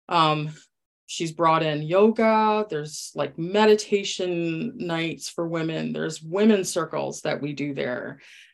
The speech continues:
Um, there's sound baths and healing baths and, like, the amount of things and, like, women's retreats, yoga retreats, like, they're, the amount of things that have blossomed out of this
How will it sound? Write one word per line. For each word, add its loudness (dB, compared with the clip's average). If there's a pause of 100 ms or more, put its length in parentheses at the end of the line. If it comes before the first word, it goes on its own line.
(200)
Um, 0
there's 2
sound 2
baths -4
and -4
healing 4
baths -6
and, -6 (460)
like, 2 (100)
the 2
amount 6
of -2
things 0
and, -2
like, 0
women's 6
retreats, -6
yoga 6
retreats, -2
like, -2
they're, 4
the 0
amount 8
of 0
things 2
that -4
have -4
blossomed 0
out 2
of -2
this -4